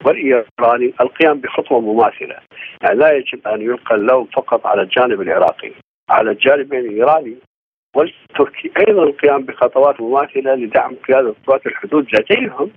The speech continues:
حتى يكون العمل المشترك على طرفي الحدود عمل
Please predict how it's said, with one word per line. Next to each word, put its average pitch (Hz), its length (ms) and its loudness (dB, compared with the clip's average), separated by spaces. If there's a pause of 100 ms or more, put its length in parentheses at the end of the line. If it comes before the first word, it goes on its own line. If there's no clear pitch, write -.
(300)
حتى - 240 -2
يكون 175 220 0
العمل 143 540 2 (100)
المشترك 110 540 -2 (280)
على 101 140 0
طرفي 117 380 0
الحدود 147 460 -2
عمل 139 380 0